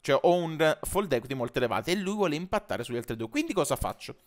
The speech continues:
Provo ad applicare al mio avversario un range simile a quello che utilizzerei io. Quindi tolgo sei sei, tolgo due due, tolgo asso sei, tolgo asso due. Per me il grosso del suo range è asso asso, oppure asso T,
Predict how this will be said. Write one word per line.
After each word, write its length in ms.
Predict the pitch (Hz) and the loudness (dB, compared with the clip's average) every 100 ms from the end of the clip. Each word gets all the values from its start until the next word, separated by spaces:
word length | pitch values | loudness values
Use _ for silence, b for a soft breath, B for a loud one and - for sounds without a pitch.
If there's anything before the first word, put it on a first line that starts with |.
| B B B B | B B B B
Provo 240 | - 339 269 | 4 6 6
ad 80 | 196 | 4
applicare 400 | 196 214 151 139 | 0 4 6 6
al 80 | |
mio 100 | 160 | 2
avversario 400 | 202 175 - 151 | -2 0 2 2
un 100 | 233 | 2
range 300 | 214 147 151 | 0 0 -2
simile 360 | 208 226 226 233 | -2 -2 0 -2
a 40 | |
quello 220 | 220 139 160 | 0 0 0
che 60 | |
utilizzerei 540 | 151 143 135 135 92 85 | -2 -6 -4 -2 -2 -6
io. 200 | 80 - | -8 -4
Quindi 360 | 220 120 92 - | -4 -4 -8 2
tolgo 280 | 190 190 143 | 4 4 2
sei 120 | 123 | 0
sei, 360 | - 107 - - _ _ _ _ _ _ _ | 0 -2 -4 -12 _ _ _ _ _ _ _
tolgo 240 | - 190 143 | 0 2 2
due 140 | 127 | 0
due, 240 | 113 127 - b b | -2 -4 -4 b b
tolgo 220 | 226 202 | 0 4
asso 200 | 160 147 | 4 2
sei, 200 | 120 92 | -4 -4
tolgo 200 | - 226 | -2 0
asso 200 | 175 294 | 0 0
due. 200 | 202 220 - b b b - | 2 2 2 b b b 4
Per 160 | 302 | 4
me 140 | 269 170 | 4 0
il 100 | 135 | 0
grosso 300 | 226 294 220 | -2 -4 -2
del 140 | 214 | -2
suo 160 | 208 247 | -2 -2
range 320 | 202 123 110 | -2 -2 2
è 20 | |
asso 300 | 160 - 196 | 2 2 2
asso, 480 | 185 - - 294 - b b | 2 2 -4 -6 -10 b b
oppure 640 | - 277 226 214 262 320 b b b b | 0 0 -4 -2 0 0 b b b b
asso 560 | 160 - - 151 - - | 6 6 2 -4 -6 -6
T, 280 | 233 147 | -4 -4